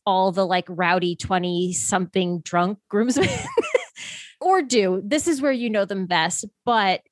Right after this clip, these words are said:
keep in mind what their comfort level might be, because fourteen and twelve,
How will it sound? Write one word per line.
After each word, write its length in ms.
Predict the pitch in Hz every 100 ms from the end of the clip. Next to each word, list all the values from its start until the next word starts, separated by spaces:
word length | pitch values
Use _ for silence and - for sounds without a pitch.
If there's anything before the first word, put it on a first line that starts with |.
| -
keep 320 | - 285 302
in 160 | 330 254
mind 560 | 220 214 202 196 185 -
what 340 | 190 196 -
their 140 | 202 185
comfort 420 | - 180 165 185
level 260 | 175 160 165
might 240 | 185 165
be, 120 | 175
because 320 | 165 185 208 -
fourteen 480 | 233 330 - 349
and 140 | 311 233
twelve, 640 | 185 196 180 165 156 170